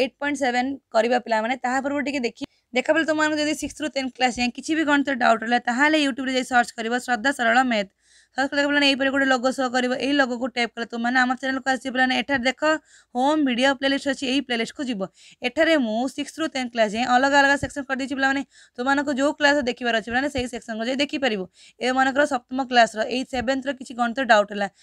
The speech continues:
ସେଭେନ୍ଥ କ୍ଲାସ୍ର ଭିଡ଼ିଓକୁ ଯିବ ପିଲାମାନେ, ପ୍ଲେଲିଷ୍ଟକୁ ଯିବ। ଏଇ ପ୍ଲେଲିଷ୍ଟର କେଉଁ ମଧ୍ୟ ଗୋଟେ ଅନୁଶୀଳନୀକୁ ଯିବ ପିଲାମାନେ। ସେଇ ଅନୁଶୀଳନ ଦେଖ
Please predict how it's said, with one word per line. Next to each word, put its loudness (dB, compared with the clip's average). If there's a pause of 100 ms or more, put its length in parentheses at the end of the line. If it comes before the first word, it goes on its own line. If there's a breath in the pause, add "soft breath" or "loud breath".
(220 soft breath)
ସେଭେନ୍ଥ -2
କ୍ଲାସ୍ର -4
ଭିଡ଼ିଓକୁ 0
ଯିବ -2
ପିଲାମାନେ, 4
ପ୍ଲେଲିଷ୍ଟକୁ -6
ଯିବ। -2 (560 soft breath)
ଏଇ -2
ପ୍ଲେଲିଷ୍ଟର -2
କେଉଁ -2
ମଧ୍ୟ 0
ଗୋଟେ -2
ଅନୁଶୀଳନୀକୁ -2
ଯିବ 0
ପିଲାମାନେ। 2 (320 soft breath)
ସେଇ 0
ଅନୁଶୀଳନ 0
ଦେଖ -2